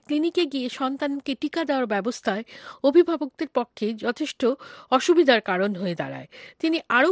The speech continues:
বলেন যে এটার আরেকটা প্রধান কারণ হলো ভ্যাকসিনগুলি নেওয়া নিয়ে মা বাবার মনে যথেষ্ট দ্বিধা থাকে এবং অনেকেরই ধারণা যে তাদের শরীরের রোগ প্রতিরোধ ব্যবস্থা যথেষ্ট কার্যকরী, সুতরাং এই ভ্যাকসিনগুলোর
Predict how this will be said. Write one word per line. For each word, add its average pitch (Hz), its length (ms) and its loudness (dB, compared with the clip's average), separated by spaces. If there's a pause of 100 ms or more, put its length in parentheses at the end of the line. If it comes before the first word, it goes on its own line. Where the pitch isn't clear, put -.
বলেন 277 220 2 (120)
যে 214 80 -4 (120)
এটার 262 180 0 (140)
আরেকটা 302 380 -2
প্রধান 285 260 2 (100)
কারণ 226 200 2 (100)
হলো 208 160 0 (140)
ভ্যাকসিনগুলি 320 640 0
নেওয়া 247 360 0
নিয়ে 220 160 -2 (680)
মা 254 120 6 (120)
বাবার 262 260 4 (100)
মনে 226 160 2 (140)
যথেষ্ট 330 320 -2 (140)
দ্বিধা 214 260 -4
থাকে 294 320 -4 (300)
এবং 285 200 4 (100)
অনেকেরই 294 540 0 (500)
ধারণা 269 360 0
যে 247 180 -6
তাদের 233 300 -2
শরীরের 277 420 0
রোগ 269 120 2 (120)
প্রতিরোধ 277 360 -2 (120)
ব্যবস্থা 233 340 -4 (120)
যথেষ্ট 208 300 -6 (160)
কার্যকরী, 170 520 -4 (380)
সুতরাং 311 360 2 (220)
এই 262 160 2
ভ্যাকসিনগুলোর 294 680 0